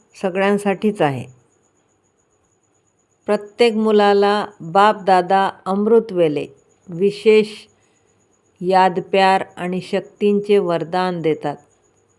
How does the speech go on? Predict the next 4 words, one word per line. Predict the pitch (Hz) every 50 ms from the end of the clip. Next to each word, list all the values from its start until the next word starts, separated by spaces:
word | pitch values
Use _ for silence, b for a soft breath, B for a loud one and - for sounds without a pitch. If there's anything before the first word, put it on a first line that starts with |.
| _ _ _ _ _ _ _ _ _ _ _ _ _ _ _ _ _ _ _ _ _ _ _ _ _ _ _ _ _ _ _ _ _ _ _ _ _ _ _ _ _ _ _ _ _ _ _ _ _ _ _ _ _ _ _ _ _ _ _
बाबांची | 214 180 202 196 175 175 208 220 226 226 220 - 254 247
अशी | 226 240 - 240 226
इच्छा | 220 214 214 - - 196 175
आहे | 165 147 139 139 135